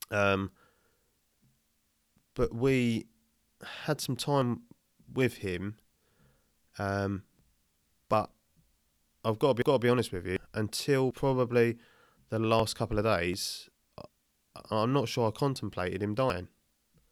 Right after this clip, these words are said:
Maybe there was a thought in my head because he was in the intensive care and the doctors or the nurses warned us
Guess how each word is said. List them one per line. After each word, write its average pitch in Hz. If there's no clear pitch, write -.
Maybe 147
there 143
was 123
a 120
thought 135
in 117
my 113
head 113
because 107
he -
was 101
in 104
the 101
intensive 98
care 104
and 95
the 101
doctors 117
or 98
the 98
nurses 107
warned 107
us -